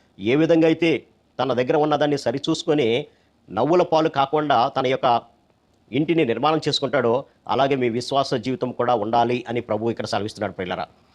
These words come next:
అందుకనే ప్రభు అంటాడు, "నా గట్టి మీద చెయ్యి పెట్టి వెనుక తిరుగువాడు నాకు ఇష్టడు కాదు" అని అంటాడు.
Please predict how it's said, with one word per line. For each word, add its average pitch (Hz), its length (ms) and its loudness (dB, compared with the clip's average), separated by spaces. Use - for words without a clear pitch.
అందుకనే 180 300 0
ప్రభు 147 260 0
అంటాడు, 147 260 0
"నా 123 240 0
గట్టి 156 240 -2
మీద 143 220 0
చెయ్యి 139 360 -2
పెట్టి 135 300 -4
వెనుక 117 220 -2
తిరుగువాడు 117 580 0
నాకు 117 240 -2
ఇష్టడు 120 340 -4
కాదు" 110 360 0
అని 107 100 -4
అంటాడు. - 240 -8